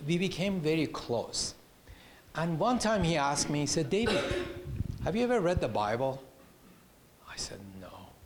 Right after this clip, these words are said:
And he said, "If I give you a Bible, would you read it?" And I said, "Sure."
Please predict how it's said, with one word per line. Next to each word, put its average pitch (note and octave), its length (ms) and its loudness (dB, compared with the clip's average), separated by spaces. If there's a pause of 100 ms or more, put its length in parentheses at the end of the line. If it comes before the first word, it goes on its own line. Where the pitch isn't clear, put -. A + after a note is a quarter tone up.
(640)
And A#2 100 -2
he A2+ 60 -4
said, A#2+ 300 0 (180)
"If - 140 -6
I A#3 120 2
give C#3+ 400 0
you C#3+ 160 2
a G2 60 0
Bible, F#2 500 -2
would F3 160 -6
you G#3 100 2
read B2+ 280 0
it?" B2+ 260 -4 (640)
And - 260 -8
I A3 40 -2
said, A3+ 180 -4
"Sure." F#3+ 360 0